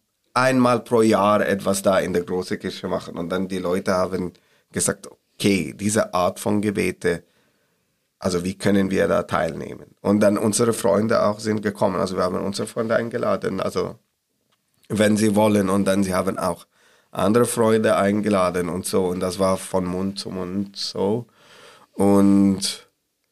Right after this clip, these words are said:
ja, aber es dauert zehn Jahre, bis so von fünf Leute bis um tausend Leute zu sein. Das, und jetzt, und jetzt, also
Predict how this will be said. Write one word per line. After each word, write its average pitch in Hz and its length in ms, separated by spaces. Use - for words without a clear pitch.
ja, 104 260
aber 104 220
es 90 160
dauert - 640
zehn 101 300
Jahre, 104 420
bis 92 300
so 95 360
von 87 440
fünf 101 360
Leute 92 340
bis 90 200
um 90 180
tausend 95 420
Leute 98 300
zu - 140
sein. 95 400
Das, - 400
und 101 160
jetzt, - 580
und 113 160
jetzt, 117 300
also 101 160